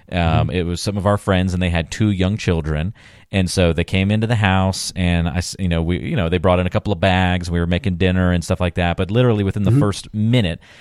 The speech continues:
Speaker 1: I said, "Okay, so we have a pool, we have young children. So I wanna just set up, we don't have a lifeguard. So I wanna set up some
Speaker 2: Mm-hmm.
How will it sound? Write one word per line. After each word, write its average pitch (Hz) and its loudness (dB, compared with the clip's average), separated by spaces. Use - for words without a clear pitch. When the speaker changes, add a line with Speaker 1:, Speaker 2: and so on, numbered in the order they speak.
Speaker 1:
I 104 -4
said, 113 0
"Okay, 107 2
so 113 2
we 95 -6
have 104 0
a 127 -4
pool, 87 0
we 85 -4
have 95 -2
young 113 -2
children. 85 0
So 92 -2
I 85 2
wanna 87 0
just 90 -4
set 95 2
up, - 0
we 95 0
don't 95 0
have 101 -2
a 113 0
lifeguard. 90 0
So 98 0
I 90 2
wanna 92 0
set 92 -2
up 95 -2
some - 2
Speaker 2:
Mm-hmm. 127 2